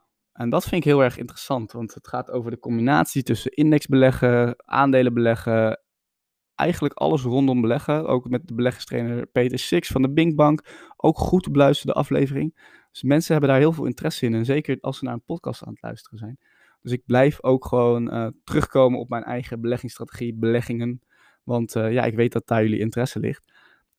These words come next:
En, eh, ja, onderwerpen die ik zelf ook heel erg leuk vind, zijn gewoon, eh, ja, dingen die ook met mijn eigen leven te maken hebben. Denk aan,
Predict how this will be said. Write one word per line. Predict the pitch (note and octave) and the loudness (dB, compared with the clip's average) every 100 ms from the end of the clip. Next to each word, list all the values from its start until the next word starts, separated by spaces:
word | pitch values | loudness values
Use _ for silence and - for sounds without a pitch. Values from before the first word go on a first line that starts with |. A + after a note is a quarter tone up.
| _ | _
En, | - A2 A2+ | -2 2 2
eh, | G#2+ - _ | 2 -2 _
ja, | B2 A#2 - _ _ | -4 -4 -8 _ _
onderwerpen | - C#3 C3 A#2+ A2+ | 0 4 4 4 2
die | A2 | 0
ik | G#2+ | -4
zelf | - B2 C3 C#3 - _ _ _ _ _ _ _ _ _ _ _ | -4 2 4 2 -4 _ _ _ _ _ _ _ _ _ _ _
ook | B2 A#2 | -2 0
heel | A#2+ A2+ | 0 -2
erg | A2 | -2
leuk | A2+ A2+ - | 0 0 0
vind, | A2+ A2 | -6 -6
zijn | - A#2 A2+ | -4 -4 -4
gewoon, | B2 A#2 A#2 - _ _ _ _ | -6 -6 -6 -14 _ _ _ _
eh, | - A#2 A#2 A#2 - | -8 -6 -4 -6 -10
ja, | B2 | -10
dingen | C3+ B2+ | -4 -2
die | B2 B2 | -2 -2
ook | B2+ - _ _ | -4 -8 _ _
met | - C3+ | -2 2
mijn | C#3 | 2
eigen | D3+ F#3+ F#3+ | 2 2 4
leven | E3 - | 4 2
te | B2+ | 0
maken | A2+ G#2+ | 0 0
hebben. | A2+ G#2+ | -4 -4
Denk | A2+ A#2 A#2 | -4 -4 -4
aan, | A#2 | -4